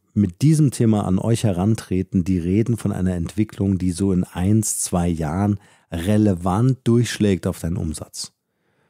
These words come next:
Ja, also das heißt, du kannst dich natürlich schon nach wenigen Wochen feiern, weil immer mehr Leute dich kennen, ja. Aber uns interessiert ja das Ergebnis und das Ergebnis ist ein tatsächlicher Umsatz. Das heißt,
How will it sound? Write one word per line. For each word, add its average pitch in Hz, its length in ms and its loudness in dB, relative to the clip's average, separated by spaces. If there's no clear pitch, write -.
Ja, 95 240 0
also 98 220 0
das 90 180 0
heißt, 98 280 0
du 104 60 0
kannst 127 360 0
dich 113 120 0
natürlich 104 380 2
schon 135 160 0
nach 120 180 0
wenigen 104 380 2
Wochen 95 320 -2
feiern, 135 640 0
weil 98 320 2
immer 110 220 4
mehr 101 240 4
Leute 101 360 2
dich 87 260 -4
kennen, 147 680 4
ja. 101 240 0
Aber 98 400 2
uns 127 200 2
interessiert 113 560 0
ja 101 120 2
das 92 220 -4
Ergebnis 110 500 -2
und 113 80 0
das 95 140 -2
Ergebnis 92 460 -4
ist 90 180 -6
ein 92 80 -2
tatsächlicher 95 560 -4
Umsatz. 135 600 2
Das - 180 -6
heißt, 90 300 -6